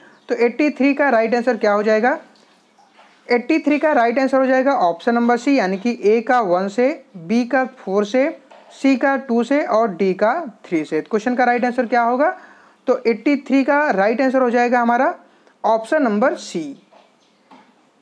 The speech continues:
अगला प्रश्न है, किसने कहा सम-, अ, सामाजिकरण सीखना है तो, अ, सा-, अ, सामाजिकरण सीखना है जो सीखने वाले को सामाजिक भूमिकाएं निर्वाह करना सीख-, सिखाता है?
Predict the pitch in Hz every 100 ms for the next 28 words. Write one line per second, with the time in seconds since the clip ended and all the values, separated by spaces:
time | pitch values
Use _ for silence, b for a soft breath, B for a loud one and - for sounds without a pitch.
0 | _ _ _ _ _ _ _ _ 185 180
1 | 226 240 233 240 254 370 - - - -
2 | - - - - B B B B - 269
3 | 277 330 330 247 214 180 - 208 208 190
4 | 185 190 214 220 240 277 285 277 277 208
5 | 226 254 262 262 294 349 B B B _
6 | 202 190 165 165 185 214 190 190 190 214
7 | 220 247 277 277 277 269 220 214 254 269
8 | 285 220 254 247 220 - 269 240 214 240
9 | 262 254 202 185 196 233 208 190 185 185
10 | 226 214 175 196 220 185 175 202 196 165
11 | - 185 185 185 180 160 160 156 151